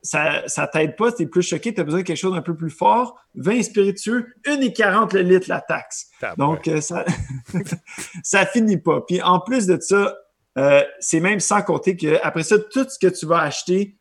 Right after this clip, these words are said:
Speaker 1: faut que tu rajoutes un autre quinze pour cent de taxe, euh, sur, sur ta bière, ton vin, euh, tes spiritueux, ton linge, ton laptop, euh, tes jeux vidéo. Euh, tu payes de la taxe tout le temps, tout le temps, tout le temps.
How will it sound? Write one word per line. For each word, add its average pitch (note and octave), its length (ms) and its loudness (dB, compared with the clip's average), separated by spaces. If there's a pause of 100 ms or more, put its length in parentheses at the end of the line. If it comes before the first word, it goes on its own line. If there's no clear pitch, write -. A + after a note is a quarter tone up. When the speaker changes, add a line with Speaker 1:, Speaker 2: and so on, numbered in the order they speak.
Speaker 1:
faut F#3 140 2
que F3+ 40 2
tu F3+ 60 -2
rajoutes E3 320 -2
un D3+ 200 0
autre E3 200 2
quinze F3+ 260 0
pour D3 140 -6
cent D3+ 180 -6
de C3 140 -10
taxe, D#3 380 -4 (340)
euh, C3+ 160 0
sur, C#3 260 -4 (340)
sur F#3+ 260 -2
ta F3 160 2
bière, E3 360 4
ton D#3 280 2
vin, D#3 400 -2 (400)
euh, C3 500 2
tes D3+ 140 -4
spiritueux, D#3 960 -2 (180)
ton G3 200 4
linge, D#3+ 600 0
ton A3 180 0
laptop, D#3 880 -2
euh, C#3+ 180 -4 (100)
tes A3 160 0
jeux F#3+ 240 -2
vidéo. D3+ 600 -4 (400)
Euh, D3 440 2 (100)
tu - 200 -4
payes G3 300 4
de D#3 60 -2
la C3+ 140 0
taxe - 760 -6
tout G3 100 0
le E3+ 80 0
temps, E3 240 0
tout E3 160 -6
le C3+ 80 -6
temps, D3+ 240 -6
tout C#3 80 -6
le A#2+ 80 -10
temps. D3 240 -4